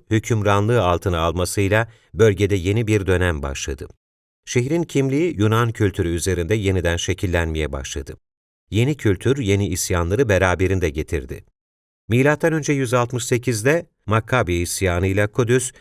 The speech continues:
Yahudi Hasmonean krallığının eline geçti ve milattan önce yüz elli ikide başkent oldu. Milattan önce altmış üçte bölge tekrar pagan Roma İmparatorluğu'nun hakimiyeti altına girdi. Roma egemenliğinde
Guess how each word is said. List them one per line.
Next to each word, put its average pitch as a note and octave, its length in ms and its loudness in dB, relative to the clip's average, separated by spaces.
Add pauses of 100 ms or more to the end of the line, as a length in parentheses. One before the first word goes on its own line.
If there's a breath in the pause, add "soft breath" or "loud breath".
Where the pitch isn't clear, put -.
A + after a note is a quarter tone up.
(120 soft breath)
Yahudi A#2+ 540 2
Hasmonean A2+ 760 0
krallığının F2+ 640 0
eline E2+ 340 -4
geçti G2 600 -4 (280 soft breath)
ve G2 120 2
milattan F2+ 520 -2
önce D#2+ 260 -6
yüz D2+ 240 -6
elli D#2+ 260 -2
ikide G2 380 -4
başkent D2+ 500 -4
oldu. C2+ 320 -8 (800 soft breath)
Milattan D#3+ 480 2
önce E3+ 240 0
altmış B2 420 0
üçte E3+ 480 0
bölge A2+ 520 2
tekrar A2+ 520 0
pagan A2+ 580 0
Roma G#2 280 0
İmparatorluğu'nun F#2 800 -2
hakimiyeti F2+ 680 -2
altına D#2 360 -2
girdi. D2 480 -6 (480 soft breath)
Roma G#2 300 2
egemenliğinde E2 880 -2